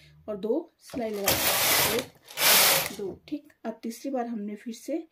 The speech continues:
ये देखो center की needle के साथ साथ के needle को हमने खाली करना है और center में ही ये देखो लेफ्ट and right side के कुंडे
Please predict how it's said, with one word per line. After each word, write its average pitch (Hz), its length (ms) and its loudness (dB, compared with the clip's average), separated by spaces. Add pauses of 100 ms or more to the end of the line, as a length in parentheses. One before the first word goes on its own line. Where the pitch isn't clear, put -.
(320)
ये 220 160 -6
देखो 185 260 -10 (340)
center 233 440 -4
की 277 140 -4
needle 233 320 -2
के 226 100 -8
साथ 220 180 -10
साथ 220 300 -10
के 226 140 -8 (560)
needle 214 220 -8
को 226 100 -10
हमने 220 200 -8
खाली 202 240 -8
करना 202 220 -8
है 294 140 -4
और 254 180 -10
center 202 360 -10
में 202 140 -8
ही 269 200 -4 (580)
ये 208 80 -6
देखो 392 280 -8 (320)
लेफ्ट 214 300 -4
and 208 220 -8
right 196 180 -6
side 196 240 -10
के 285 160 -4 (480)
कुंडे 226 360 -4